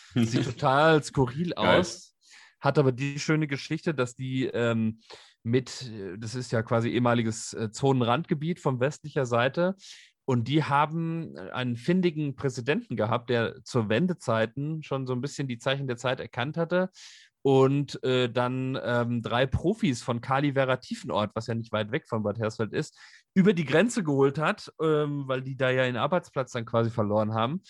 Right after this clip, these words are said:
Speaker 1: und hat gesagt, „Hier, pass auf, ihr könnt bei uns in Asbach spielen, ihr kriegt dann, äh, Arbeitsvertrag hier beim örtlichen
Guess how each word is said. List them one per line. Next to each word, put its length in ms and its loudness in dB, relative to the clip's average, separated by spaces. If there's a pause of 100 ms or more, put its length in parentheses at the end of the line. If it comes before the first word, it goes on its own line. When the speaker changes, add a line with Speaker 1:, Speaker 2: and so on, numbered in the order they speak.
(240)
Speaker 1:
und 80 -2
hat 140 0
gesagt, 320 0
„Hier, 80 2
pass 180 -2
auf, 160 2
ihr 60 0
könnt 240 -2
bei 100 2
uns 140 -2
in 100 -6
Asbach 300 -2
spielen, 380 0
ihr 60 0
kriegt 280 -4
dann, 240 0
äh, 60 -6
Arbeitsvertrag 840 0
hier 160 -2
beim 240 4
örtlichen 720 -2